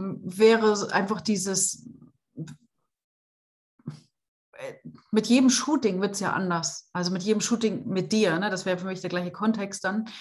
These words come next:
Äh, man ist eingespielter, auch so als, als, als Team oder in dem, äh, wie sagt man, also in dem, zu zweit, ja? Ähm, auch wenn man vorher darüber gesprochen hat, aber durch das erste Shooting weiß ich ja trotzdem nicht, wie es abläuft, ne? Die alten Erfahrungen mit anderen Shootings sind dann noch und weiß was ich.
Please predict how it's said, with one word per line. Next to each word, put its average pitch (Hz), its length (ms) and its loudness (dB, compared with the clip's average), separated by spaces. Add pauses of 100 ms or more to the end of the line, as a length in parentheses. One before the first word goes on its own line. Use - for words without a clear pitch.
(520)
Äh, 202 200 4
man 208 160 2
ist 208 100 -2
eingespielter, 262 880 2 (100)
auch - 120 -4
so 220 120 0
als, - 320 -4
als, - 160 -6
als - 420 -4
Team 226 360 4
oder 214 140 2
in 196 80 -2
dem, 190 220 -4
äh, - 280 -12
wie - 340 -12
sagt 220 160 -4
man, 208 240 0 (100)
also 190 180 -8
in 185 80 -8
dem, 175 320 -8 (320)
zu 196 140 -8
zweit, 262 600 2
ja? 262 320 2 (540)
Ähm, 190 760 -6 (200)
auch 175 140 -2
wenn 214 100 2
man 208 100 0
vorher 208 180 2
darüber 196 200 0
gesprochen 214 560 2
hat, 226 180 4
aber 185 140 -2
durch 190 100 -6
das 180 120 -8
erste 185 240 -4
Shooting 226 480 0
weiß 196 160 2
ich - 60 -8
ja 214 60 -2
trotzdem 220 400 -4
nicht, 180 200 -8
wie 190 60 -6
es 185 180 -8
abläuft, 208 640 0
ne? 233 380 2
Die 208 220 -4
alten 202 240 -4
Erfahrungen 196 420 0
mit 196 100 -6
anderen 202 300 -6
Shootings 196 420 -8
sind 190 140 -6
dann 185 100 -4
noch 185 160 -6
und 185 180 -10
weiß 180 180 -8
was 185 120 -10
ich. - 280 -6